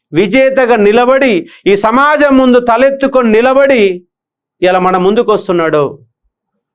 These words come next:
సార్ ఇవ్వాలనే మనకి టచ్ అయ్యాడు. ఒక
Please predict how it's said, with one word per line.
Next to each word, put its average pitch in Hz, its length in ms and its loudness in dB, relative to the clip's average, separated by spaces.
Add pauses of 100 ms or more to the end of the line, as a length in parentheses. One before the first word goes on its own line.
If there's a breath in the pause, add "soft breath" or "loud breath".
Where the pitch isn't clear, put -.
(360)
సార్ 196 300 0
ఇవ్వాలనే 240 460 0
మనకి 208 360 -2
టచ్ 180 260 -2
అయ్యాడు. 120 280 -2 (760)
ఒక 147 120 -4